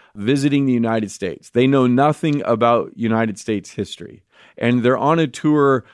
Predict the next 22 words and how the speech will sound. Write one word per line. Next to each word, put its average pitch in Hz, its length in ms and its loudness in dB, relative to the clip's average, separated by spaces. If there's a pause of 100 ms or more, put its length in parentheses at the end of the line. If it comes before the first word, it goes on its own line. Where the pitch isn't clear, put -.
(160)
through 131 280 2
the 120 140 -2
state 127 280 2
of 107 80 -2
Virginia, 95 680 -4
and 113 300 -2
they 113 160 0
come 160 260 -4
to 143 120 -4
the 120 120 0
Mount 120 380 0
Vernon 110 540 0
estate, - 580 -10 (300)
which 127 200 0
is 120 140 -4
preserved 127 600 0
as 117 180 0
a 110 80 0
national 117 600 0
monument 101 640 -2
and 95 180 -8
treated 131 540 -2